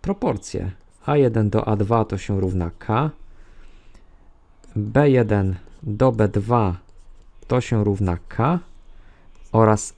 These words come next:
C jeden do C dwa to się równa k, gdzie zapiszemy,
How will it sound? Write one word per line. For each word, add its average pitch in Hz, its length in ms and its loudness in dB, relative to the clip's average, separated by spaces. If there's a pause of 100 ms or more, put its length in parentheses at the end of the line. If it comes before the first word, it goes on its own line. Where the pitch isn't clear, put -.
C - 280 0
jeden 113 340 2
do 95 140 -2
C 95 200 -4
dwa 113 340 0 (480)
to 113 120 2
się 107 240 2
równa 95 320 2
k, 151 340 0 (520)
gdzie 110 420 4 (3250)
zapiszemy, 113 720 -2